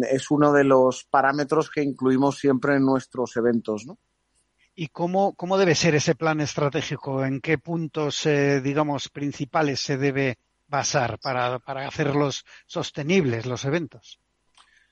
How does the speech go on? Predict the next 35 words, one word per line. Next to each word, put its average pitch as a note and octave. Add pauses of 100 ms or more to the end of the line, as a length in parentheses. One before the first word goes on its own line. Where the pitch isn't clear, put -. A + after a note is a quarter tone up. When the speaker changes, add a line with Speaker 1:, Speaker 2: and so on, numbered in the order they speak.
(140)
Speaker 1:
Bueno, E3
nosotros E3
creemos G#3
que G#3+
la F#3
sostenibilidad D#3
es E3
un F#3
compromiso E3+
que F3
ha -
de E3+
ser E3+
global D#3
y F3
estratégico -
para D#3
las C3
compañías, C3+
¿no? F#3+
Que D#3+
al -
fin D3+
y D3+
al D3
cabo D#3
son D3+
nuestros C#3
clientes, A#2
¿no? E3+
Comenzando D#3+
desde D#3
la C#3+
alta D3+
dirección, D#3